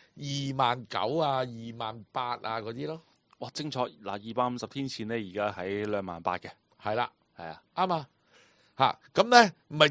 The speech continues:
Speaker 1: 正式做一個二百五十天線嘅 goodbye kiss 咯，但係拋離咗咁遠㗎啦，已經。
Speaker 2: 其實呢，我成日，我，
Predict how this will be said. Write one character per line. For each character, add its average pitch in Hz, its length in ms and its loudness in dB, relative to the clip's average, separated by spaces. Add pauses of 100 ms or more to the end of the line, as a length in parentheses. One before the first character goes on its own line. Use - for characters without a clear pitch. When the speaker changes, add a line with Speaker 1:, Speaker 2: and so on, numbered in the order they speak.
Speaker 1:
正 185 280 4
式 208 160 8
做 147 380 4
一 196 140 6
個 156 120 4
二 - 1200 0
百 156 120 6
五 156 60 -4
十 147 100 -2
天 175 160 -4
線 160 160 -2
嘅 135 200 0
goodbye 151 340 -2
kiss 143 280 -8
咯， 147 180 -8 (440)
但 110 160 -4
係 92 40 -12
拋 151 240 -2
離 85 120 -8
咗 95 80 -14
咁 - 80 -18 (160)
遠 85 200 -20
㗎 87 60 -18
啦， 85 140 -16
已 80 60 -20
經。 82 180 -20 (1080)
Speaker 2:
其 104 280 -8
實 113 160 -4
呢， 175 340 4
我 110 260 0
成 - 180 -8
日， 87 380 -6
我， 98 260 -4